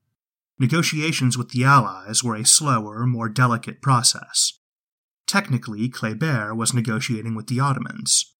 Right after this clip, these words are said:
but the talks were overseen by a British representative. It was the British-led blockade, not the Turkish armies, that were putting so much pressure on the French. But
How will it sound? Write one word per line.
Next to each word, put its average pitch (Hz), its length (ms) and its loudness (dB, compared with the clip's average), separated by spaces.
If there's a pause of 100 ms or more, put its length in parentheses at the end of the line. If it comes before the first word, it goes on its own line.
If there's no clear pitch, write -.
(100)
but 123 300 2
the 135 60 -6
talks 135 420 0
were 123 120 -4
overseen 117 720 2
by 110 140 -2
a 107 80 -4
British 120 420 0
representative. 120 760 0 (720)
It 131 140 -4
was 117 120 -2
the - 60 -6
British-led 123 640 2
blockade, 110 680 -4 (200)
not 123 220 2
the 139 80 -6
Turkish 127 400 0
armies, 127 460 -2
that 131 100 -6
were 127 80 -6
putting 113 260 -2
so 127 180 2
much 110 240 -6
pressure 117 440 -2
on 104 80 -12
the 107 80 -8
French. - 520 -2 (520)
But 139 240 2